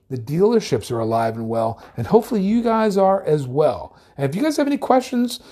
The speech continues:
comments, or concerns, just hit me up here on, on the Anchor,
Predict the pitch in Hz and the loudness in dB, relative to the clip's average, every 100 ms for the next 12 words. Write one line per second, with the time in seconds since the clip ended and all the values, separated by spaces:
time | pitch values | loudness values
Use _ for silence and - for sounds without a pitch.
0 | - _ - 208 214 214 - 175 175 170 | -20 _ 0 2 4 2 0 -2 0 0
1 | 220 220 - 262 247 269 262 247 254 269 | 2 0 0 -4 0 -2 2 0 0 2
2 | 269 147 - 156 165 - 160 151 147 147 | 4 4 2 0 -2 -4 -4 -2 -4 -2
3 | 190 226 240 240 | -2 0 0 0